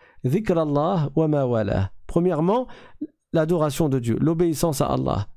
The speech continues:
Deuxièmement, tout ce qui peut aider à l'obéissance à Allah. Donc, si tu vas travailler dans un travail qui est licite, afin d'obtenir de l'argent licite,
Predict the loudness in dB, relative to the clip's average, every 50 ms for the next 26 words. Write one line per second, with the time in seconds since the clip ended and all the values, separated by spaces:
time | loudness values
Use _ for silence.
0 | -4 0 0 0 2 2 0 0 2 2 2 0 0 -4 -8 -14 -16 -6 -2 -2
1 | 0 0 0 -2 0 0 -2 0 0 0 0 0 0 0 2 2 2 2 2 2
2 | 2 2 2 2 0 0 0 2 0 0 2 0 0 0 0 0 0 0 0 0
3 | -2 -4 -6 -12 -20 -20 -20 -20 -4 0 0 0 0 0 -6 -10 -6 -4 -4 -2
4 | 0 0 0 0 0 -2 -2 0 0 2 2 2 0 0 0 0 0 0 0 -2
5 | -2 -2 -2 0 2 2 0 0 0 -2 0 0 0 0 0 0 0 0 0 -2
6 | -2 -2 -6 -10 -14 -16 -16 -6 -4 -2 0 0 0 0 0 -2 -2 0 -2 0
7 | 0 0 0 0 0 0 0 0 0 0 0 0 0 0 0 0 0 0 0 0
8 | 0 0 0 -2 -2 -4